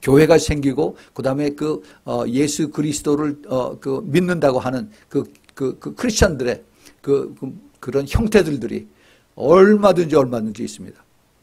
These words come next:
만약에 사-, 사탄이 예수님이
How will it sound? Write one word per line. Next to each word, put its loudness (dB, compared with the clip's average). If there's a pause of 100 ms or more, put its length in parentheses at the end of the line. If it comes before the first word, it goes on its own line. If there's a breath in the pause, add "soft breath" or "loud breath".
(360 loud breath)
만약에 0
사-, -6
사탄이 -4 (1000)
예수님이 -2